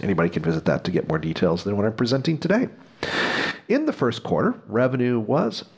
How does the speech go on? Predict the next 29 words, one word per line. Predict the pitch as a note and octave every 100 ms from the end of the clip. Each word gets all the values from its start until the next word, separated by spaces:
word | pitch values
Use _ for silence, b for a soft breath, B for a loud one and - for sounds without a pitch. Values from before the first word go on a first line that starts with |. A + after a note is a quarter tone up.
| - -
a |
three | - F3+
hundred | E3 D3 A#2
sixty-three | F#3 - - A#2 A2 - - C3+ E3 E3+
point | - B2+ A#2 -
two | E3 D3+
million | C#3 B2+ A#2
dollars, | G2 D#2 G1+ -
and | F2+ F2+
that's | A#2+ -
a |
nineteen | E2+ F#2+ C3 - C3+ A#2
percent | A2+ - A2 G#2 - -
growth | F2+ D3 A3 - B B -
versus | F#2+ G2 -
last | - - -
year. | A#3 D4+ - B B B B
The | B2+
profit | - - D#3+ F#3+ D3
margin | C#3 C3 B2+
on | A#2+ A#2
that | C3+ -
was | - -
thirteen | C3 C3+
point | A2+ A#2+
eight | A2+ -
percent, | F#2+ - D3 C#4+ - B B B B
which | B2 C3+
is | A#2